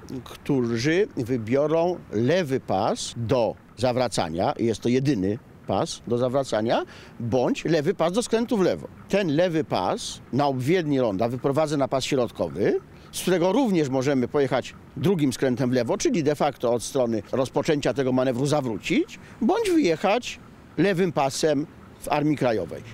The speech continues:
I tak jest na wszystkich kierunkach. No to w takim razie przejedźmy to, mm, rondo nieszczęsne dla niektórych, przejazd od strony Nowej Huty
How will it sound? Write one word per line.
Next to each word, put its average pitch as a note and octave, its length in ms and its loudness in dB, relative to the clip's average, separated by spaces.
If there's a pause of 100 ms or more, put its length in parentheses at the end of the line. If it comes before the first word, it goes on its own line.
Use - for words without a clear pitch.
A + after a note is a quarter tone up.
I F3 80 2
tak G3 220 2
jest D4 120 2
na B3+ 100 2
wszystkich G#3+ 340 0
kierunkach. G#2 500 -2 (840)
No D4 100 4
to C4 120 2
w - 40 -4
takim A#3 280 2
razie F#3 320 4
przejedźmy D3 680 2
to, B2+ 240 2 (240)
mm, C3 180 2
rondo A#2 560 4
nieszczęsne B2+ 1040 2 (220)
dla A#2+ 220 2
niektórych, A#2+ 680 0
przejazd A#2+ 500 2
od A#2 200 0
strony A2+ 520 2 (640)
Nowej A#2 300 2
Huty D3 480 0